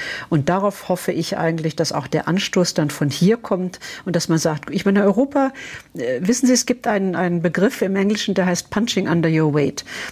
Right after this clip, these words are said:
Das heißt also, man ist eigentlich sehr viel mächtiger, als man das selbst von sich selbst glaubt. Und das habe ich sehr oft gesehen innerhalb der uno, wenn dann, wenn dann die E U zum Beispiel eine Erklärung abgibt und damit hatte sich, darauf haben sich alle geeinigt.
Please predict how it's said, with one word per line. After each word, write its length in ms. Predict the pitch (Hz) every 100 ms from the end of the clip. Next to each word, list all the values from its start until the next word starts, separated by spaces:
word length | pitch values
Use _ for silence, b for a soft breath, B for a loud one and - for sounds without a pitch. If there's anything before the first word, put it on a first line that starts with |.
| -
Das 220 | 160 -
heißt 260 | 185 185
also, 160 | 175 175
man 140 | 170
ist 180 | 170 180
eigentlich 480 | - 190 196 190 -
sehr 200 | - 190
viel 140 | -
mächtiger, 500 | 165 190 - 190 175
als 180 | 180 -
man 80 | 160
das 140 | 170
selbst 220 | - 170 -
von 140 | 165
sich 160 | 160 -
selbst 300 | 156 - -
glaubt. 460 | 147 127 - - B B B
Und 160 | - 170
das 160 | 202 240
habe 160 | 214
ich 160 | 196 135 - - -
sehr 360 | 170 196 247
oft 200 | 214 -
gesehen 380 | - 165 175 180
innerhalb 400 | 175 170 170 160
der 160 | 165 156
uno, 320 | 208 214 185
wenn 180 | 170 160
dann, 200 | 160 160
wenn 160 | 165 160
dann 180 | 160 156
die 160 | 160 160 170
E 40 |
U 140 | 175
zum 180 | 208 -
Beispiel 300 | 175 - 170
eine 260 | - 175 170
Erklärung 540 | 156 - 180 214 214
abgibt 440 | - 185 196 185 190
und 120 | 165
damit 240 | 165 175
hatte 220 | - 147 139
sich, 180 | 147
darauf 260 | 139 170 165
haben 120 | 165
sich 180 | 160 -
alle 160 | 160 -
geeinigt. 540 | - 214 240 226 -